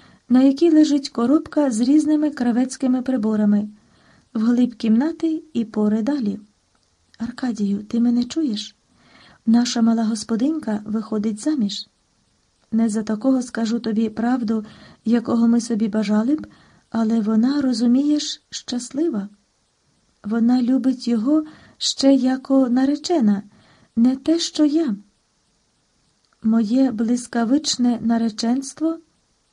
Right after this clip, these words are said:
чи добре я висловлююсь, Аркадію, не давало мені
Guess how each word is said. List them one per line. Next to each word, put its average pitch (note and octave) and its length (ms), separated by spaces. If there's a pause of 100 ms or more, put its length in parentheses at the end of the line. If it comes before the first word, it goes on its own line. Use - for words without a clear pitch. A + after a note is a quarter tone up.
(320)
чи A3 180
добре A3 360
я A3 240
висловлююсь, G#3+ 960
Аркадію, C#4 680 (880)
не A#3 200
давало C4+ 420
мені C#4 400